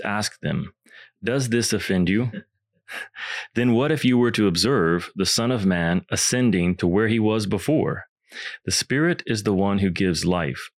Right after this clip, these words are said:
The flesh doesn't help at all. The words that I have spoken to you are spirit and are life. But there are some among you who don't believe."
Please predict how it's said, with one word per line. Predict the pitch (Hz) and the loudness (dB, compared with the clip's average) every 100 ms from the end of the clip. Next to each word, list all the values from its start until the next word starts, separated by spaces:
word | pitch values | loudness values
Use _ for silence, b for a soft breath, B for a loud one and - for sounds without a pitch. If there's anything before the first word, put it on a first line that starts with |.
| _ | _
The | 95 92 | -4 -4
flesh | - 139 113 92 - - _ 85 | -2 0 0 0 -2 -6 _ -6
doesn't | 107 107 107 | -2 0 0
help | 98 87 71 - | 0 -2 -4 -6
at | 85 | -4
all. | 87 80 64 - - _ B B B - | 0 0 -2 -8 -16 _ B B B -4
The | 87 | -2
words | 85 143 104 90 - | 2 2 2 0 -2
that | 92 95 | -6 -4
I | 104 | -2
have | 123 | -2
spoken | - - 104 101 92 | -2 0 0 0 0
to | 90 | 0
you | 85 78 80 - - | 2 2 0 -2 -6
are | |
spirit | 82 - - 113 80 78 - b b b b | -4 -4 -2 0 0 -2 -10 b b b b
and | 98 90 | -2 -2
are | 82 | 0
life. | 82 87 69 - - _ _ b b _ | 0 -2 -4 -8 -16 _ _ b b _
But | 87 - | -6 -2
there | 107 143 - | 0 0 0
are | 113 | -2
some | - 127 131 127 | -2 -2 0 0
among | 104 110 131 90 | 2 2 2 2
you | 80 | 2
who | 80 85 | 2 0
don't | 92 85 - | 0 -2 0
believe." | 82 90 76 69 - | 0 2 0 -4 -10